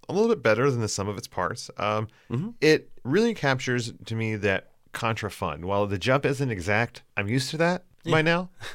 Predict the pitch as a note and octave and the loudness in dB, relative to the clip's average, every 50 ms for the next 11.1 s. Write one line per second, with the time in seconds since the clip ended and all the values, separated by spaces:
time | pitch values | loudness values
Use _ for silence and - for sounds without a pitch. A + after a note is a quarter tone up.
0 | - C3 - - - - - - - - C3 C3+ C3 B2 - B2 B2 B2 A#2+ A2+ | -6 -6 -6 -8 -10 -12 -12 -12 -2 4 6 6 6 6 6 6 6 6 6 4
1 | G#2 F#2+ E2+ D2+ - - - - - B2+ C3+ C3 B2 A#2 C3 C3+ D3 C#3 - F3+ | 4 2 -2 -6 -12 -16 -20 -6 0 4 4 4 6 6 6 4 4 4 4 2
2 | E3+ D3+ B2+ B2 - - - - C3+ C3 C3 C3+ C3 B2+ B2+ B2+ B2 B2+ - - | 4 4 4 2 2 0 0 0 0 0 2 4 4 6 6 6 4 4 2 -2
3 | - - _ _ _ _ - G#2 G#2+ - - - C3+ B2 C3 C3 C3 - _ _ | -8 -18 _ _ _ _ 2 2 2 2 2 0 0 0 0 -2 -6 -12 _ _
4 | _ - - - A#2 A#2 - - A2+ A#2 - B2 B2+ A#2+ - - B2+ B2 B2+ B2+ | _ -4 2 2 4 4 2 0 -4 -6 -6 -6 -8 -6 -4 -2 -2 -2 -2 -2
5 | B2+ B2+ C3 - - F#2 A2 G#2+ G#2 G2+ G2+ - - _ - F#2 F2+ E2+ E2+ E2+ | -4 -8 -10 -8 -4 0 2 2 4 2 0 -2 -6 _ -8 -6 -6 -6 -6 -6
6 | F2 F2 - _ - G2+ A2 G#2 C#3+ D3 C#3+ B2 C#3+ C#3+ C3+ C3 B2 - - A#2+ | -10 -12 -14 _ -10 -8 -4 -2 0 0 0 0 2 4 4 4 4 2 2 0
7 | - B2+ A2 A2+ - E3 C3+ - D3 C#3 - C3 A2 F2+ F2+ F#2+ F#2+ - - A2+ | 0 0 0 0 -2 -2 -2 -2 -2 0 0 -2 -2 0 0 0 0 0 0 2
8 | G#2 G2+ G2+ - - - - G#2+ F2+ F#2 F2+ - G#2+ F#2+ - - F#2+ F#2 F#2 F#2 | 2 2 0 -2 -6 -8 -6 -6 -6 -6 -4 -4 -2 -2 -2 -2 -2 -2 -2 -2
9 | F2 G2+ A#2 A#2+ A#2 G2+ G2 - - F2 F#2+ G#2+ - - A#2 C#3 D#3+ F3+ D#3 A#2 | 0 2 2 2 2 2 0 -4 -6 -8 -10 -10 -8 -6 -4 -4 -2 -2 -2 -2
10 | C#3 C#3 - - C3 A#2 G2 E2+ A#1 D2+ G#2 G#2+ G#2+ C#3+ C#3 F2+ - - F#2+ F2+ | -2 -2 -2 -2 -2 -2 -2 -2 -4 -4 -4 -4 -2 -2 -4 -4 -4 -6 -8 -8
11 | - - | -8 -12